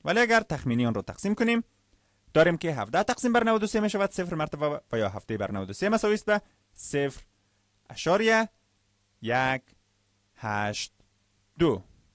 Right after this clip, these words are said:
و حالا می‌توانیم که اشاری را ادامه بدهیم به هر اندازه‌ای که خواسته باشیم.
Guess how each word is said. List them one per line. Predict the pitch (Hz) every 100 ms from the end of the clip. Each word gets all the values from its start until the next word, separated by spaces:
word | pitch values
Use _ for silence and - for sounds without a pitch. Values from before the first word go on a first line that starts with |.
| _ _ _ _ _ _ _ _ _ _ _ _ _ _ _ _ _ _ _ _ _ _ _ _ _ _ _ _ _ _ _ _ _ _ _ _ _ _ _ _ _ _ -
و |
حالا | 180 262
می‌توانیم | 254 254 226 226
که | 165
اشاری | 143 113
را | 131 160
ادامه | 180 160
بدهیم | 104 101 107 104 - _ _ _ -
به |
هر | 113 120
اندازه‌ای | 113 107 117
که | -
خواسته | - 117 180
باشیم. | 139 - 98